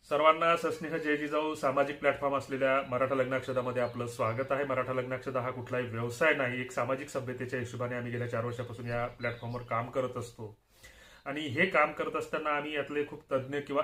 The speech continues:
एक्सपर्ट आहोत अशातला भाग नाही. मात्र, अ, गेल्या चार वर्षापासून याच्यामध्ये काम करत असताना बऱ्याच गोष्टी आपण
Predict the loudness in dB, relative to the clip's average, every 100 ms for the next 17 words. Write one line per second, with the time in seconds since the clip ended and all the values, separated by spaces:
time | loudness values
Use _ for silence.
0 | 0 -4 0 2 4 4 4 0 -4 -4
1 | -4 -2 -2 -2 -4 6 6 6 0 -4
2 | -8 -16 -20 -20 -2 0 6 8 8 4
3 | -4 -20 -20 -20 -20 -16 -8 0 6 6
4 | 8 8 8 6 4 2 0 -4 -4 -4
5 | -2 -4 -2 2 2 0 -4 -2 -4 -4
6 | -4 -2 -4 -2 0 0 -2 -4 -6 -4
7 | -4 -2 -4